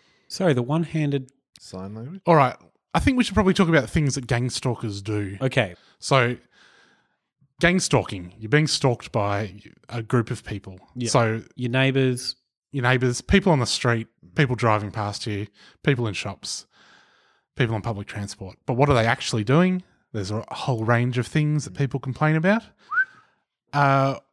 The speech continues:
Speaker 3: one of them
Speaker 1: What's that?
Speaker 2: What? <laughs> What?
Speaker 3: One of the things that people, uh, do is,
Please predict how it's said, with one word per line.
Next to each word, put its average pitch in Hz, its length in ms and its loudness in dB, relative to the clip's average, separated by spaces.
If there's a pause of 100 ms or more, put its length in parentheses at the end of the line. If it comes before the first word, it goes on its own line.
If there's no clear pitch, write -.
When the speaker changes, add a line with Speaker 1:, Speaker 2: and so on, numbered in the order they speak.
(1000)
Speaker 3:
one 139 400 0
of 147 120 0
them 160 260 -2 (240)
Speaker 1:
What's 127 160 -8
that? 113 260 -8 (260)
Speaker 2:
What? 156 200 -12 (260)
<laughs> - 80 -4 (840)
What? 117 220 -8 (880)
Speaker 3:
One 156 160 6
of 180 160 4
the 170 100 6
things 156 360 4
that 151 160 2
people, 127 500 2
uh, 117 300 2
do 123 600 4
is, 113 680 -4